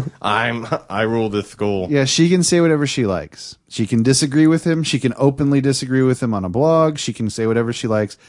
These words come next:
Speaker 2: He can disagree with her back. That's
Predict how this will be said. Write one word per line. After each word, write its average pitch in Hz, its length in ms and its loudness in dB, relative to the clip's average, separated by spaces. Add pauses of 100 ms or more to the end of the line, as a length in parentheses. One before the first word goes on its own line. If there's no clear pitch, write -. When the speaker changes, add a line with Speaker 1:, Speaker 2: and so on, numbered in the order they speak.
(160)
Speaker 2:
He 139 100 2
can 127 180 2
disagree 117 440 0
with 107 160 0
her 101 80 -6
back. 107 500 -2 (680)
That's - 500 -2